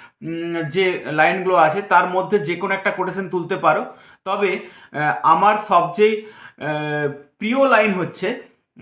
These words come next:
যেটা আমার পছন্দের লাইন, সেটা হচ্ছে, "তপনের নতুন মেসোমশাই একজন লেখক, সত্যিকারের লেখক।" এটা নিচে কোটেশন দেবে আলাদা পেনে, অর্থাৎ কোটেশনটা হবে তুমি কোলন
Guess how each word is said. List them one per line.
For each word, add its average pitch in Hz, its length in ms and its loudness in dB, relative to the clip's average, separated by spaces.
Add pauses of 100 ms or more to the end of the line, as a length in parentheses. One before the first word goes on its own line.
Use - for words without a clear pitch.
যেটা 175 220 4
আমার 190 340 6
পছন্দের 202 420 0
লাইন, 170 360 -2
সেটা 170 240 0
হচ্ছে, 175 300 0
"তপনের 202 680 2
নতুন 202 300 -2
মেসোমশাই 196 640 -2
একজন 180 320 0
লেখক, 170 540 0
সত্যিকারের 190 600 0
লেখক।" 185 540 0
এটা 175 580 0 (100)
নিচে 220 440 -2
কোটেশন 214 540 2
দেবে 180 240 -2 (300)
আলাদা 185 340 4 (140)
পেনে, 175 260 2 (560)
অর্থাৎ 220 300 0 (420)
কোটেশনটা 233 560 0 (100)
হবে 170 200 0 (480)
তুমি 185 160 -6 (160)
কোলন 202 280 4